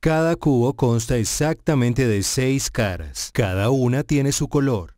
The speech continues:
blanco, verde, amarillo, azul, naranja y rojo.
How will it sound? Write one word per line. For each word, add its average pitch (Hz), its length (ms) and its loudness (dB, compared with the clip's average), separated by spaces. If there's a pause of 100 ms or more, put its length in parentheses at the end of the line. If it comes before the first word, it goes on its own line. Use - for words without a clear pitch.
blanco, 135 720 0 (140)
verde, 113 640 0 (400)
amarillo, 110 840 0 (380)
azul, 131 640 0 (340)
naranja 117 960 0 (880)
y 123 180 2
rojo. 104 520 -2